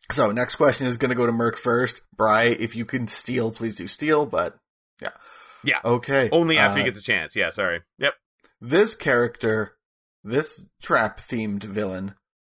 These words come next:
Speaker 1: would be great at trapping narcissists.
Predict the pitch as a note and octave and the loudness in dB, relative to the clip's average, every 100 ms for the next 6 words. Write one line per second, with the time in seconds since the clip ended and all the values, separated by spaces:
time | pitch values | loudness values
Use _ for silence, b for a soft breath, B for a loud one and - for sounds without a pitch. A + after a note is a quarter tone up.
0 | _ A#2 A2+ A#2 G#2+ A2 A#2 A#2 A2+ A#2 | _ -6 -4 -4 -4 -2 0 -2 -6 -6
1 | - - A2 G#2 G#2+ G2+ G2 _ _ G2+ | -8 -4 -2 -2 -6 -8 -12 _ _ -12
2 | A#2+ C3 D3 - G2 - - - - - | -2 0 2 0 -2 -2 -4 -4 -2 -2
3 | - - | -4 -10